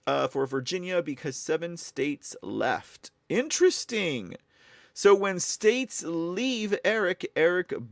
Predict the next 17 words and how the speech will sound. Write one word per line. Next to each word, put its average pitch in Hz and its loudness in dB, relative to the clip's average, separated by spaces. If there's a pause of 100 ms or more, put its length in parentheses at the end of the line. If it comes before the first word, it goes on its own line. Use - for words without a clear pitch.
(100)
bumps 185 0
up 175 2
the 127 0 (140)
cost, - -2
uh, 127 2
the 120 -2
fees 202 -10
to, 151 -2
uh, 113 2 (140)
um, 110 -4
you 127 -6
know, 117 0
uh, 95 -2
states - -4
that - -4
stay 156 -4
within. 180 -2